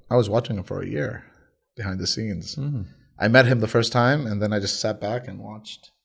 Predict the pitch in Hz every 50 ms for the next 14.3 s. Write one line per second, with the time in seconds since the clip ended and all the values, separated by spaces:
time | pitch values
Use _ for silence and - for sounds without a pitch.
0 | _ _ _ _ _ _ _ _ _ _ _ _ _ _ _ _ - 95 101 113
1 | 110 107 107 110 107 104 - - - - - 98 101 104 113 110 107 107 - -
2 | 101 113 110 - - 117 113 107 104 101 - - - _ _ _ 107 90 101 98
3 | 98 98 95 101 - - 107 104 98 95 110 117 127 123 135 123 113 107 98 -
4 | - 82 85 85 87 92 - _ _ _ _ _ _ _ _ _ _ _ _ -
5 | 92 - - - 120 - 110 104 110 113 110 104 - - 104 101 98 92 - 104
6 | 98 98 98 92 90 - - - 120 113 - - - - - 107 120 95 98 98
7 | 101 104 - - - 120 120 120 - - - 120 113 117 117 113 - - - 117
8 | - - 113 - - - - 147 120 - - _ _ - _ 90 92 92 95 101
9 | 101 95 98 - 123 - - 104 104 - - - _ _ _ _ _ _ _ _
10 | _ _ _ _ _ _ _ _ _ _ _ _ _ _ _ _ _ _ _ _
11 | - - - - 101 123 117 110 123 123 110 104 82 76 - 78 71 69 - -
12 | - - - - - - - - - - - - - - - - - - - -
13 | - - - 107 95 - - 82 85 101 95 - 95 87 - 95 - - 95 95
14 | 92 - 78 60 -